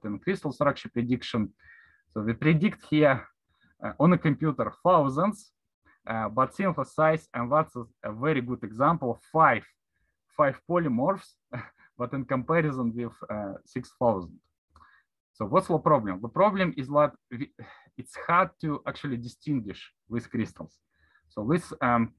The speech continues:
plot shows energy on the vertical axis, uh, relative energy,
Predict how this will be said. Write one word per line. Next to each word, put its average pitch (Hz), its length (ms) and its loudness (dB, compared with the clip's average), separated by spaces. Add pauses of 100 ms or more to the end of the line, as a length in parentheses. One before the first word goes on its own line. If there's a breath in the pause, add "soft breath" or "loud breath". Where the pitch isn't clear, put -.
plot 202 260 2
shows 151 520 0
energy 127 580 2
on 127 220 -4
the 135 80 -4
vertical 151 500 0
axis, 165 440 -4 (500)
uh, 110 160 -6
relative 120 420 -2
energy, 98 440 -4